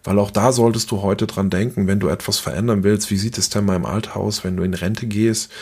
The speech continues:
Da habe ich mir einen ganz speziellen Gast eingeladen, der da mal mit einer etwas anderen Brille drauf guckt, wie unser System heute funktioniert. Und an dieser Stelle auch alles, was hier kommt,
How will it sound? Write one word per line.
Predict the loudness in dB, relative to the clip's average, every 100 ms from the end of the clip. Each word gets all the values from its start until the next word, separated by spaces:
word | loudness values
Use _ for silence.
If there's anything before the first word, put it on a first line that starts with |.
| -14 -14 -6
Da |
habe | -4
ich | 0
mir | 4
einen |
ganz | 4 2
speziellen | 0 0 2 2
Gast | 2 2 0
eingeladen, | -2 0 2 2 2 2 2
der | 2
da | 2
mal | 2
mit | 0 0
einer | -4
etwas | -2 -4
anderen | -4 -2 -2
Brille | 0 0 0
drauf | 0 0 0
guckt, | -2 -4 -2
wie | -2
unser | 0 0
System | 0 -2 2 2 4
heute | 2 0
funktioniert. | -2 -2 -2 0 2 2 0 -10 -16 -14 -14 -16 -6
Und | 0 2
an | 4
dieser | 4 2
Stelle | 4 4 4
auch | 2 0
alles, | 0 2 2 0
was | 0
hier | -2 -2
kommt, | 0 0 0 -6